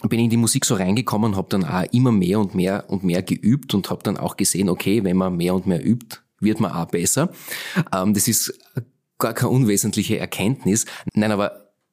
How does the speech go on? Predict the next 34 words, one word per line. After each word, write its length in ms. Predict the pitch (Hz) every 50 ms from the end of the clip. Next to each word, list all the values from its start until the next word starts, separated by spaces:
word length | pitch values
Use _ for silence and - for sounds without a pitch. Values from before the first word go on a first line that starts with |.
| _ _ -
es 160 | - - -
haben 100 | 110 113
sich 160 | - 127 -
dann, 300 | - 110 104 107 107 104
äh, 340 | - - 53 58 - - - - -
verschiedene 520 | - - - 117 117 127 127 120 110 -
Türen 280 | - - 123 139 147 101
aufgemacht, 640 | 85 92 92 - - - 95 92 95 - - -
auch 180 | - 92 92 -
studientechnisch. 960 | - - 117 131 131 123 110 98 - - 92 92 - - - 98 92 - - - - - - - - - - -
Ich 60 | -
bin 100 | - 101
dann 140 | 101 98 82
auch 140 | 90 -
auf 100 | 101 90
der 100 | - - -
Jazzabteilung 680 | - - - - 90 - - 92 90 90 90 92 90 - - - - -
der 80 | 98
Kunstuni 420 | - - 107 98 - - 95 90 85
Graz 320 | - - - - 87 -
aufgenommen 600 | - - 82 95 - - 110 101 101 95 95 87 -
worden, 460 | - - 87 80 85 95 101 107 101 87
die 120 | - 87
ja 100 | 90 87
wirklich 260 | 95 92 - 95 87
international 560 | 87 95 - 98 92 85 82 - 87 87 85
bekannt 400 | 82 - 82 - - - 87 95
ist. 140 | - 95 -
Und 80 | 85 90
dann 100 | 90 87
habe 120 | 90 87
ich 40 | 85
gewusst, 240 | - 92 90 - -
okay, 320 | - - - 92 87 -